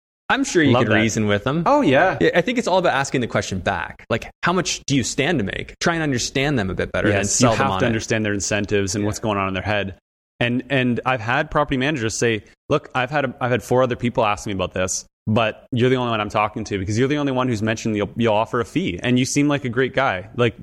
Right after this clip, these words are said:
Speaker 2: those two things are enough for them to, to wanna talk to you versus someone who hired a, uh, a V A to make these calls for
Speaker 1: Oh,
Speaker 2: them
Speaker 1: yeah,
Speaker 2: or whatever,
Speaker 1: yeah.
Speaker 2: right? Like,
Speaker 1: Well, I think now you have to cut through the noise more than ever 'cause these flyers just exploded. Now everybody does flyers.
Speaker 2: Yeah.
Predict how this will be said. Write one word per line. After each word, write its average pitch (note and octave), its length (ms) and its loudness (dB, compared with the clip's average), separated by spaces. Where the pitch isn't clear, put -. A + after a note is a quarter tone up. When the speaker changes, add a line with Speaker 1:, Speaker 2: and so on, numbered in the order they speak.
Speaker 2:
those E3 180 0
two F3+ 120 -2
things D#3 260 0
are C#3 80 0
enough B2 240 0
for A#2 100 -2
them A2 180 -2
to, G#2+ 80 2
to C3 260 -2
wanna A#2+ 180 0
talk A2 240 -2
to A2 80 -4
you A2+ 160 2
versus G#2 460 -2
someone C3 200 2
who A#2+ 60 0
hired A#2 240 0
a, A2 180 -8
uh, G#2+ 300 2
a A2+ 60 -2
V G#2+ 240 0
A G#2 240 0
to G2 240 -2
make G#2 240 -2
these G2+ 160 0
calls G2+ 280 -2
for - 80 0
Speaker 1:
Oh, A2+ 60 4
Speaker 2:
them F#2+ 160 0
Speaker 1:
yeah, E2+ 180 -2
Speaker 2:
or A2 40 -2
whatever, G#2+ 300 2
Speaker 1:
yeah. F2+ 60 -6
Speaker 2:
right? F#2+ 280 -2
Like, F#2+ 260 -4
Speaker 1:
Well, A#2+ 100 0
I A#2+ 100 2
think C#3+ 260 -4
now G#2 280 -2
you G2+ 140 -2
have G2 220 -4
to G2 80 -6
cut - 240 -4
through F#2 160 0
the F#2 100 -2
noise F2+ 800 -2
more A#2 260 4
than G2+ 120 0
ever F2 360 -2
'cause F#2 200 -4
these F2+ 220 -4
flyers G#2+ 640 -2
just - 200 -10
exploded. G2 720 -2
Now G2+ 200 0
everybody F#2+ 460 0
does F2+ 200 -6
flyers. E2+ 600 -4
Speaker 2:
Yeah. A#2 140 -8